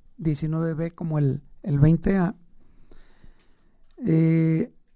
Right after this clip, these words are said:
fueron treinta mil quinientos seis fueron mujeres, lo cual quiere decir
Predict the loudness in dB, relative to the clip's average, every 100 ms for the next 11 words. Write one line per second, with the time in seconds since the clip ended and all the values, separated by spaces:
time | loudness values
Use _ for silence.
0 | _ _ _ _ _ _ _ -20 _ _
1 | 0 2 4 2 -4 _ _ _ _ 4
2 | 4 4 2 4 6 6 6 0 2 6
3 | 6 6 2 2 4 4 0 2 4 4
4 | 0 -4 -16 _ _ 0 4 8 8 6
5 | -6 -18 -20 _ _ _ -20 -20 -20 _
6 | -2 0 4 4 6 8 8 6 4 2
7 | 2